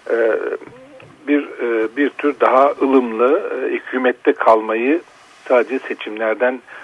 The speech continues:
birinci parti çıkmış olma meşruiyetine dayandırmayan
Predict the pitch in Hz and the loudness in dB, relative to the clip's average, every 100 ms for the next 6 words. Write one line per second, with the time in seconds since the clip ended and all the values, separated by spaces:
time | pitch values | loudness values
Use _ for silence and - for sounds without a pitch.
0 | - - - - 113 113 127 123 104 - | -20 -20 -20 -8 -8 -6 -4 2 2 0
1 | - - - - - 107 113 120 117 - | -10 -10 -10 -8 -2 0 2 2 2 -4
2 | 110 - - 107 101 - 107 107 104 104 | -6 -6 -8 -8 -10 -8 -6 0 0 0
3 | 110 107 95 98 302 | -2 -6 -4 -4 -6